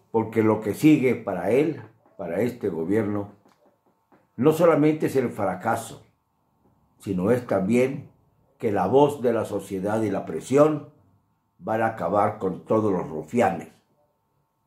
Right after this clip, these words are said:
que el presidente metió a su gabinete y que lo contaminaron también a él.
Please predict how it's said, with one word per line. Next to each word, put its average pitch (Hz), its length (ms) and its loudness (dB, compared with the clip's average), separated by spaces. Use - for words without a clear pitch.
que 98 80 0
el 90 140 -4
presidente 98 880 -4
metió 110 500 2
a 110 40 0
su 98 220 -6
gabinete 90 720 -6
y 123 140 -6
que 113 100 -2
lo 92 160 -2
contaminaron 90 840 -2
también 80 380 -8
a 67 140 -10
él. 64 160 -14